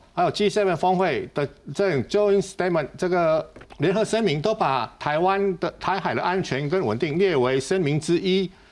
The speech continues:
哦，最后我们看各国民众好了，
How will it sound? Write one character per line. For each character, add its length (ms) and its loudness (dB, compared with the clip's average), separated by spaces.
哦， 160 -4
最 160 -2
后 100 2
我 60 2
们 160 0
看 260 -4
各 180 2
国 200 2
民 180 0
众 180 -2
好 260 -4
了， 140 -12